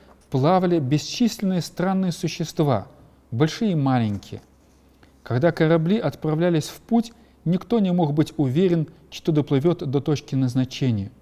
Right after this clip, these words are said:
В морской пучине жил Левиафан, воплощение неукротимого хаоса, который для Господа был, был всего лишь игрушкой. Но даже этот Левиафан – как и все живущее в море и на земле,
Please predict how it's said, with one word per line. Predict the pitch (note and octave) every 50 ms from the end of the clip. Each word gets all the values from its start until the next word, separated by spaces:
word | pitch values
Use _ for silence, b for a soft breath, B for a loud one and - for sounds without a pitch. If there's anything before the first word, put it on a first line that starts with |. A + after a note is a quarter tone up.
| _ _ _ b b b b b b b b b b b b b _ -
В | A2+ A2
морской | B2+ C3+ B2+ - - F#3 F#3+
пучине | F#3 - G3 F3+ - - A3 G#3+ G#3 F3+
жил | C#3+ F3 G#3 A3 G#3
Левиафан, | F#3 D#3 E3 F3 E3+ F3+ F3 F3 E3+ - - G#3+ G#3+ F#3 C3+ G#2 G#2 - - - _ _ _ _
воплощение | A#2+ C3 - - C#3+ C#3+ C#3 - - - A3+ A3+ G#3 G3+ F#3+
неукротимого | F#3 F3+ E3+ E3 - E3+ D#3+ - F#3 E3+ D#3+ D#3+ D3+ D3
хаоса, | C3+ - - F#3+ F#3 F#3 F3 D#3 - - D#3 C#3+ B B B B B B B B
который | _ - D3+ C#3+ - F3 D#3+ D#3 C3
для | B2 C#3 C3
Господа | B2+ E3 F3+ D#3+ F3 - - C#3 B2
был, | A#2+ C3+ D3+ - -
был | - A#2 B2+ F3 E3
всего | E3 - - D3 D3
лишь | D3 C3+ - - -
игрушкой. | C#3+ B2 A#2+ B2+ C3+ C#3 C3 - - - - G#2+ A2 - _ _ _ _ _ _ _ _ _ _ _ _ _ _ _ _ _ - B B B B B B B B B
Но | C#3+ D3+ D#3+
даже | C#3+ D3 F3+ G3+ G3+ F#3+ - G3 -
этот | - F#3 F3+ F#3 - E3 - -
Левиафан – | D#3 D#3 D#3 D3 D3+ D3+ D3+ C#3+ - - D3+ C#3+ B2 G#2 F#2+ G2 - _ _ _ _ _ _ b b b b b b b b b b b _ -
как | D#3+ D3+ - - -
и | - F3 F3 - - - _ _ _ _ _ _
все | - - - - G#3+ G#3+ E3+
живущее | D3+ E3+ E3+ F#3+ G3 E3 - - - E3 D#3
в | D3+ C#3+ D3
море | D#3+ F3 F#3 G#3 G#3 F#3+ F#3+ F#3
и |
на | F3+ F3
земле, | E3 D#3 E3 E3 E3 E3 D3+ B2 G#2